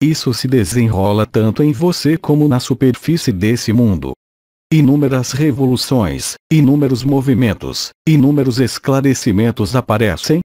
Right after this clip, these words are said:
mesmo na sociedade, isso, de maneira mundial, na escala da humanidade inteira, qualquer que seja a evolução de sua humanidade, ou seja, das duas humanidades,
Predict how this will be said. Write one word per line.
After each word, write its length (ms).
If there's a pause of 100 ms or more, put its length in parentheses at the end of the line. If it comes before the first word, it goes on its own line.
(120)
mesmo 560
na 100
sociedade, 920 (140)
isso, 360 (180)
de 220
maneira 640
mundial, 540 (180)
na 220
escala 580
da 120
humanidade 760
inteira, 500 (180)
qualquer 460
que 160
seja 420
a 100
evolução 720
de 100
sua 300
humanidade, 960 (160)
ou 160
seja, 480 (180)
das 340
duas 480
humanidades, 840